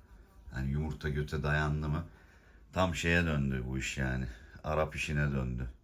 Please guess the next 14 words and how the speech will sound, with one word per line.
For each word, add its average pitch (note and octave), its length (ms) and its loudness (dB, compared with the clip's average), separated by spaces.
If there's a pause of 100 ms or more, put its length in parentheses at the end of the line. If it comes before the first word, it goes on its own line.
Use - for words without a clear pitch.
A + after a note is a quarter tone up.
(760)
Yumurta D2 360 -2
göte D2+ 300 -2
dayanmadan, E2 680 2
yani C2+ 200 0
yağmuru E2 480 2
ye-, E2+ 240 0 (260)
ilk G2+ 280 0
damlaya F#2+ 400 6
atmadan F#2+ 420 4
mont F2+ 360 4
almazlar. E2+ 760 2 (580)
<laughs> - 640 0
Hadi G2+ 440 2
eyvallah, D2+ 440 2